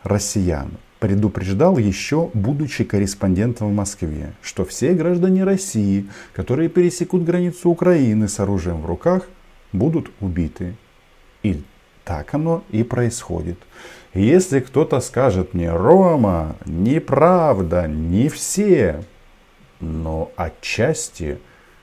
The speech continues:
конечно, с этим можно согласиться. Пока не все.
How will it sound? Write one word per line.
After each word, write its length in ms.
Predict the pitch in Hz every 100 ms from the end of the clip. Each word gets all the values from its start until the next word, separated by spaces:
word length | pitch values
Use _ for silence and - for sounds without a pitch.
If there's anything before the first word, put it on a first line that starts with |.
| -
конечно, 420 | 85 85 85 92
с 120 | -
этим 180 | 92 92
можно 480 | 95 117 190 123 104
согласиться. 960 | - 95 92 90 - 76 - - - - - - _ _ _ _ _ -
Пока 500 | 113 - 139 85 - - -
не 140 | 92
все. 440 | 87 - 87 69